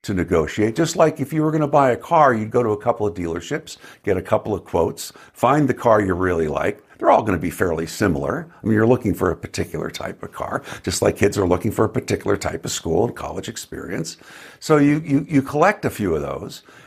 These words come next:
and then you can go to the dealer. You've got something to show.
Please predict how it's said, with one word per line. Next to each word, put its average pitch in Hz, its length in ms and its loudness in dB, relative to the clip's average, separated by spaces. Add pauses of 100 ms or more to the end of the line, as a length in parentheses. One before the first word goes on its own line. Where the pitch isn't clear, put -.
(120)
and 139 280 2
then 170 120 6
you 196 120 -2
can 143 100 0
go 151 160 4
to 147 60 2
the 135 80 -2
dealer. 175 180 4
You've 139 220 0
got 190 240 4
something 139 320 0
to 147 80 0
show. - 400 2